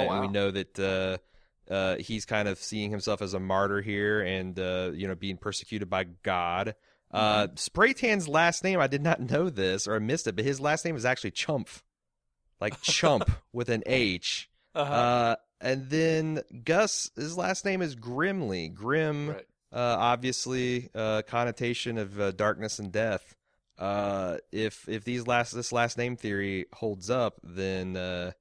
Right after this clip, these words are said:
Speaker 1: he's, uh, looking like he's got one foot in the grave and the other on a banana peel here.
Speaker 2: Yeah, and you also got Lester Nygaard, who, um,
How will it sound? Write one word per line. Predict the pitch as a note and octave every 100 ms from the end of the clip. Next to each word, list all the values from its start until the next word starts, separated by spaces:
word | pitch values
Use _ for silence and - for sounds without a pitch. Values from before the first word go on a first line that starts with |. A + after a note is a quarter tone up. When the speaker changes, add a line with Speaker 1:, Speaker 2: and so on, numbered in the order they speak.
| _ _ _
Speaker 1:
he's, | A#2 C3+ D3 C3 A#2
uh, | A#2 A#2 A2+ A2 - _
looking | A#2+ B2+ B2
like | A#2+ -
he's | A2+
got | A#2 A2
one | A2 A2+
foot | - G2
in |
the | G2
grave | G#2+ G#2+ G2+
and | G2+
the |
other | G#2+
on | G#2
a | F2
banana | F#2+ A#2 B2
peel | E2 D#2+
here. | E2+ E2 - _ _ _ _ _ _ _ _ _ _ -
Speaker 2:
Yeah, | E3 A3 A3
and | F3+
you | F3+ F#3+
also | F#3 G3+
got | G3+ F3
Lester | F#3+ F3+ G3
Nygaard, | F3+ G3 G3 C3+ B2+
who, | B2+ C#3 C#3 C#3+ C#3+ -
um, | C#3 C3+ C3 C3 C3+